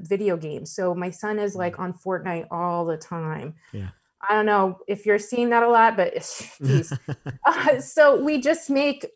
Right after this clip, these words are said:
Speaker 1: problems about, you know, how many, I think they're called, like, skins you can get in the game. And don't ask me how to play the game. I don't really
Speaker 2: I, I don't know
Speaker 1: understand
Speaker 2: much
Speaker 1: it,
Speaker 2: about
Speaker 1: but,
Speaker 2: it either, but
Speaker 1: but <laughs> so, but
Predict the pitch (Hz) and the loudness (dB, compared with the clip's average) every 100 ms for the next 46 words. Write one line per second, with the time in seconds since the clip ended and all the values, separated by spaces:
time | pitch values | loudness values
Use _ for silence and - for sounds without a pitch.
0 | _ - 233 285 302 233 226 214 190 190 | _ 2 6 6 4 4 4 4 4 4
1 | - - _ _ _ _ _ _ - _ | 2 -12 _ _ _ _ _ _ -20 _
2 | 240 233 208 226 220 226 208 190 202 208 | 2 2 2 0 2 4 2 0 -6 -6
3 | 240 233 226 220 190 175 165 - - 233 | -6 -6 -8 -6 -4 -6 -8 -12 0 2
4 | 226 196 175 160 175 214 185 185 180 190 | 2 2 -2 -6 -8 -6 -2 0 0 -2
5 | 180 170 185 180 170 160 156 147 240 302 | -4 -4 -6 -4 -6 -8 -10 -4 -2 2
6 | 311 277 277 220 226 190 165 165 170 202 | 0 0 -2 0 0 0 -2 -6 -4 -2
7 | 208 196 190 - - 113 110 110 240 233 | -2 0 -2 -2 0 0 0 2 2 2
8 | 113 113 107 113 110 107 - _ 113 98 | 2 2 2 -2 -2 -6 -10 _ -12 -12
9 | - 285 302 - - 453 453 - - - | 2 6 6 4 2 2 2 -4 -20 -20
10 | - 339 294 233 285 | 2 4 6 6 6